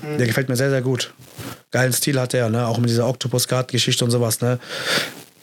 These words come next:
Speaker 2: Weil ich, das, das mache ich auch schon unterbewusst. Und da will ich einfach noch viel bewusster jetzt mit arbeiten, ne?
Speaker 1: Okay.
Speaker 2: Ne? Oliver Tasa zum Beispiel ist auch ein,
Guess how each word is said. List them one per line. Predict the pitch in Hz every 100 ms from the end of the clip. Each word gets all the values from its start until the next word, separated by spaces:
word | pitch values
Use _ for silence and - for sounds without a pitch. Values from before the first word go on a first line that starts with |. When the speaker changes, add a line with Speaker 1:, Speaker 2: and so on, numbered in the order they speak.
| - -
Speaker 2:
Weil | 123 123
ich, | 131
das, | 135 127 139
das | 123 147
mache | 147
ich | 143
auch | 151
schon | 156
unterbewusst. | 196 180 156 139 165 202 - - - - - - -
Und | 135
da | 139
will | 143
ich | 151
einfach | 139 135
noch | 131
viel | - 151
bewusster | 127 139 117
jetzt | 101
mit | 104
arbeiten, | 98 101 95 107
ne? | 127 123 - - -
Speaker 1:
Okay. | 180 117 113 -
Speaker 2:
Ne? | 143 151 - - _
Oliver | 135 135 120
Tasa | - 143 139
zum | 123 123
Beispiel | 120 123
ist |
auch | 117 123
ein, | 120 123